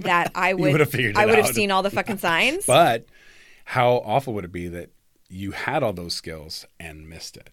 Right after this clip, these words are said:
Speaker 1: Then I'd be like, "Who? I don't even know who I am."
Speaker 2: Right.
Speaker 1: Uh,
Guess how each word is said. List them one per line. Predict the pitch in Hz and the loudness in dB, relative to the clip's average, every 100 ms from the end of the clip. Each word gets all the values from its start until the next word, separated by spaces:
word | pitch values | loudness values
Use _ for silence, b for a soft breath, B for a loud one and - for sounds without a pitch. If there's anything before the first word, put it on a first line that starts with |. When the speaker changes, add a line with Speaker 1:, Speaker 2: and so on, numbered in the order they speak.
| - | -6
Speaker 1:
Then | 180 180 | -4 -2
I'd | |
be | 170 147 | -4 -4
like, | 147 - - | -6 -12 -10
"Who? | 190 - | -10 -6
I | 180 | -6
don't | 180 | -6
even | 160 | -8
know | 160 | -10
who | 175 | -10
I | 147 | -10
am." | 151 117 - | -10 -10 -12
Speaker 2:
Right. | 78 78 71 - b b b - | -14 -12 -14 -18 b b b -4
Speaker 1:
Uh, | 196 196 180 175 | -4 -4 -6 -8